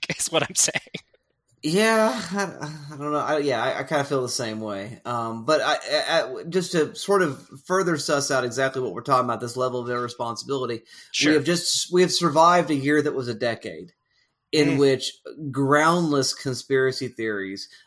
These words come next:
Speaker 2: um, have found their way into various platforms of social media, which includes podcasting platforms,
Speaker 1: Mm.
Speaker 2: um, and YouTube.
Speaker 1: And
Speaker 2: And
Speaker 1: holiday dinner tables.
Speaker 2: And holiday, well, there, well, uh, sure.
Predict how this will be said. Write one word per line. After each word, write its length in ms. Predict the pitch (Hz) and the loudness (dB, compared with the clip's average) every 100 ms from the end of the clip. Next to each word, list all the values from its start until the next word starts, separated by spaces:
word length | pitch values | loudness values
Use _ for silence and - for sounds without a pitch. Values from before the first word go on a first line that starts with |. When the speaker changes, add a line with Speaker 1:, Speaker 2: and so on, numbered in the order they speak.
| _ | _
Speaker 2:
um, 300 | 117 113 110 | -4 -2 -2
have 220 | 123 120 | -4 -4
found 360 | - 135 139 151 | -2 -2 0 0
their 80 | 151 | 0
way 340 | 135 123 123 | 0 0 0
into 640 | - 117 120 113 117 113 110 | -4 -8 -8 -8 -8 -10 -4
various 580 | 123 131 143 143 135 | 0 2 4 4 2
platforms 640 | - - 120 110 123 113 110 | 0 -4 -4 -4 -8 -10 -8
of 80 | 110 | -8
social 380 | 117 110 117 | -6 -6 -6
media, 320 | 110 104 104 110 | -6 -4 -4 -6
which 140 | 120 | -6
includes 720 | 131 - 156 185 175 156 - - - _ | -10 -6 0 4 6 4 0 -14 -20 _
podcasting 720 | 123 117 117 113 107 - 110 | 0 0 0 -4 -4 -6 -12
platforms, 800 | - 113 95 95 107 101 101 - _ _ 135 | -6 -4 -4 -10 -10 -8 -10 -16 _ _ -14
Speaker 1:
Mm. 100 | 113 | -6
Speaker 2:
um, 280 | 110 107 | -4 -4
and 180 | 101 120 | -4 -8
YouTube. 640 | 107 110 107 117 107 104 - _ _ _ 123 | -10 -10 -8 -6 -4 -4 -8 _ _ _ -4
Speaker 1:
And 80 | |
Speaker 2:
And 80 | 139 | -2
Speaker 1:
holiday 480 | - 139 127 123 117 | 0 0 0 0 -2
dinner 300 | 110 117 101 | -2 -6 -6
tables. 400 | - 98 95 127 | -6 -8 -8 -8
Speaker 2:
And 120 | 127 | -6
holiday, 380 | 135 123 131 131 123 | -2 0 0 -2 -4
well, 280 | 113 101 | -4 -6
there, 320 | 76 117 107 104 | -8 -8 -8 -6
well, 340 | 113 76 - - | -8 -8 -10 -10
uh, 340 | 117 - 117 | -8 -6 -8
sure. 380 | 127 - 120 87 | -6 -2 -4 -4